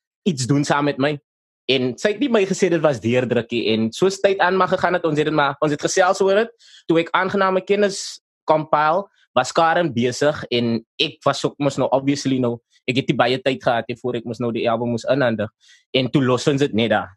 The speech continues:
en soos tyd aangegaan het, ek het toe opges-, uh, trek Kaap toe, en Karen bly nie ver van waar ek bly nie, en, en so, ons het toe weer opgehoek, en toe gesels ons oor, um, Republic van Zoid, en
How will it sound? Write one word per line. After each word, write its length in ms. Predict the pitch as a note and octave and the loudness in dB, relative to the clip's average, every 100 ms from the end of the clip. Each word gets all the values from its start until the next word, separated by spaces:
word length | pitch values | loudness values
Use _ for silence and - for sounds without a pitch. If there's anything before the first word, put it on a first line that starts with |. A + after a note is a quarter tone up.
| _ | _
en 260 | A#2 A#2 A#2 | -2 0 -2
soos 220 | - D3+ | -4 -2
tyd 160 | - D3+ | -2 0
aangegaan 340 | C#3+ C#3+ C#3 | 0 0 0
het, 120 | C#3 B2+ | 0 -2
ek 140 | B2+ | -4
het 40 | |
toe 140 | B2+ - | -4 -4
opges-, 320 | A#2 - - - | -4 -6 -6 -2
uh, 140 | G2+ F#2 | -2 -2
trek 220 | - A#2+ - | -2 -2 2
Kaap 300 | C3 C3+ - | 0 2 -2
toe, 160 | D3 - - - _ | -4 -6 -20 -20 _
en 180 | A2+ A2 | 0 0
Karen 520 | G#2+ C#3 C#3 C#3+ C#3 A2 | 2 2 2 0 0 0
bly 140 | B2 | 0
nie 100 | C3 | 0
ver 340 | - C3+ C3 B2 - | 0 0 2 -2 -2
van 140 | A#2+ | 0
waar 180 | A2+ A2+ | 2 0
ek 180 | B2+ A#2+ | -2 0
bly 180 | A2+ G#2 | -2 0
nie, 180 | G2+ | -2
en, 180 | G2+ G2+ - | -2 -4 -4
en 100 | G#2+ | -2
so, 140 | G#2+ F#2 _ - | -2 -6 _ 0
ons 160 | A2+ | 0
het 100 | A2+ - | 0 -2
toe 120 | G#2 | 0
weer 180 | G#2+ B2 | 0 2
opgehoek, 420 | A#2+ A2+ B2 C3+ - _ _ - _ | -2 0 0 0 -4 _ _ -20 _
en 480 | G#2+ A2+ G#2+ G#2 G#2 _ _ | 2 2 2 -2 -4 _ _
toe 120 | - D3 | -2 0
gesels 360 | D3 D3+ D3 | 2 2 2
ons 140 | D3+ D3 | 2 2
oor, 320 | C#3+ B2+ A2+ - _ | 2 0 -4 -14 _
um, 240 | G#2 G#2 G2+ A2 | 0 2 0 -4
Republic 400 | B2 C#3 C#3 C3+ | 0 0 0 0
van 200 | C3+ A#2 | 0 2
Zoid, 360 | A#2 D#3 D3+ - - | 0 0 -2 -6 -2
en 300 | B2 B2 | 0 0